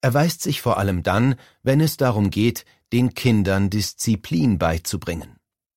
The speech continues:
So ist die tapfere Partnerin eines solchen Mannes vielleicht gerade bemüht, den Sohn dahin zu bringen, das Chaos wieder in Ordnung zu bringen, das dieser in der Küche hinterlassen hat.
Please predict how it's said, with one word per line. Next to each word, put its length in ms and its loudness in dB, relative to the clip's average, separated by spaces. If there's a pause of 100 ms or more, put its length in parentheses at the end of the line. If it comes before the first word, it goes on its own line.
(360)
So 140 2
ist 240 -2
die 200 4
tapfere 440 0
Partnerin 760 0
eines 340 -4
solchen 380 0
Mannes 380 2 (320)
vielleicht 440 0
gerade 420 0
bemüht, 600 0
den 180 -2
Sohn 400 2
dahin 400 0
zu 160 -4
bringen, 440 2 (260)
das 260 -4
Chaos 640 -2
wieder 240 -2
in 120 -8
Ordnung 460 -4
zu 160 -6
bringen, 440 2 (260)
das 260 -2
dieser 460 0
in 100 -4
der 140 0
Küche 320 -2
hinterlassen 680 -2
hat. 280 -10